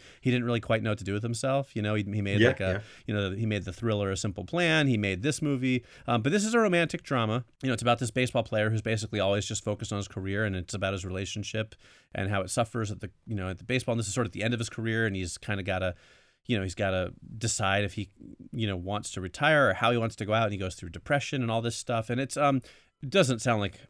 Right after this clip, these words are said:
Speaker 1: a lot of fun, but it's a really <laughs> good movie. There's a lot of humor in it. Um,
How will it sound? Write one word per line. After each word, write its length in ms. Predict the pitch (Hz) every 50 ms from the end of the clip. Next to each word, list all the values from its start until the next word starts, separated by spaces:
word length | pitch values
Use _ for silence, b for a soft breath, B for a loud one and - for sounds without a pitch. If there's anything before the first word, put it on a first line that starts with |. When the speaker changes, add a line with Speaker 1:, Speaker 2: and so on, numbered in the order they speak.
| _ -
Speaker 1:
a 60 | 104
lot 140 | 95 92 90
of 60 | 90
fun, 220 | - - 113 92 90
but 120 | 113 156
it's 100 | 165 139
a 60 | 185
really 260 | 175 151 175 170 160 147
<laughs> 120 | - -
good 160 | 165 151 107
movie. 320 | 113 123 107 143 131 101 104
There's 140 | 101 107 120
a 40 |
lot 160 | 131 139 139 156
of 80 | 156
humor 340 | - - 160 143 127 113 107
in 120 | 98 92
it. 180 | 95 95 98 B B B B B B B
Um, 300 | - 113 110 104 101 101